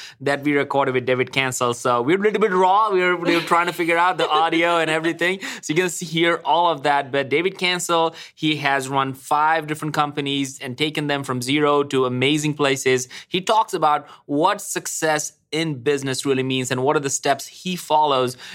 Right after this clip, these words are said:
in order to be successful. So this is with David Cancel, and we have something really special again just for this week.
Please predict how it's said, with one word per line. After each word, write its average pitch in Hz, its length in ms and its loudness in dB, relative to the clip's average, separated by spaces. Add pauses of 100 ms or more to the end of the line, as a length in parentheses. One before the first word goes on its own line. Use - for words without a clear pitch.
in 139 120 -6
order 139 200 0
to 127 120 -8
be 131 100 -4
successful. 123 800 -2
So 117 340 0
this 143 220 -6
is 180 80 -4
with 165 100 0
David 160 260 0
Cancel, 156 360 0
and 143 120 -2
we 170 120 -4
have 147 200 0
something 139 460 -4
really 139 220 2
special 135 400 -2
again 131 320 0
just 131 260 -4
for 143 160 -2
this 135 240 -4
week. 110 220 -4